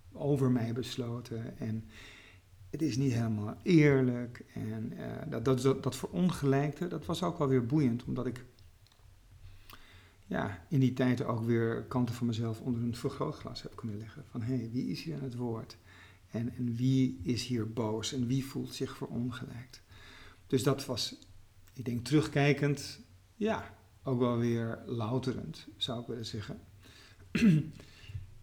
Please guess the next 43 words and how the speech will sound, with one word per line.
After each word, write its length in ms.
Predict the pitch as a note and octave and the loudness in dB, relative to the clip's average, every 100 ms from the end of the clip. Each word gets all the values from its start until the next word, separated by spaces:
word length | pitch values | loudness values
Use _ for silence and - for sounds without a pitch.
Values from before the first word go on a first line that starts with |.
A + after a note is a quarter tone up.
| - | -2
Ehm, 540 | A#2+ A#2+ B2 B2 B2 B2+ - | 0 2 2 4 4 2 -2
en 100 | C3+ | -2
dat 20 | |
is 100 | A#2+ | 0
ook 140 | A#2+ A#2+ | 2 2
makkelijk 300 | A#2 B2 A2+ | 0 -2 -4
praten, 380 | A#2+ G#2+ G#2+ | -4 -4 -6
hè? 80 | C#3 | -6
Wat 120 | F3 | -6
ik 40 | - | -8
bedoel, 160 | - A#2 | -6 -6
het 100 | A2+ | -6
gaat 260 | A#2+ A#2+ | -4 -6
eigenlijk 400 | - B2+ A#2 A#2 | -6 -6 -4 -4
heel 260 | A2+ B2 A#2 | 0 0 0
erg 160 | A#2+ | -4
goed 200 | - C3 | -6 -4
met 100 | B2+ | -2
de 80 | A#2+ | 0
nieuwe 220 | A#2 B2+ | -2 -4
yogeschool. 560 | C3 A#2+ - - A#2+ A#2 | -6 -8 -12 -12 -10 -8
We 80 | B2+ | -4
zijn 220 | A2+ A2+ | -2 0
het 100 | A2+ - | -2 -4
allemaal 200 | C3+ C3 | -2 0
weer 120 | B2 | 2
aan 60 | A2+ | -2
het 100 | - | -4
opbouwen 720 | A2 - A#2+ A2+ G#2+ G#2 G#2+ | -4 -2 -2 -2 -4 -6 -6
en 60 | B2+ | -6
er 60 | |
is 120 | B2 - | -4 2
heel 180 | C#3+ | 4
veel 140 | D3 B2 | 4 0
vertrouwen. 520 | B2 A#2 G#2+ - C3+ - - - - - - | -4 -6 -6 -6 -10 -12 -20 -20 -20 -20 -12
Dus 140 | B2 | -8
ik 100 | A2+ | 0
heb 120 | C3+ B2+ | 4 10
heel 280 | C3+ C#3+ | 12 12
veel 240 | A#2 B2 A2 | 10 2 2
compassie 640 | A#2 A2 A2 - - C3 | 0 -2 -4 -4 -6 -8
met 200 | - A#2 | -6 -2
mensen 460 | B2 A#2+ A2 - C3 | 2 2 0 -4 -8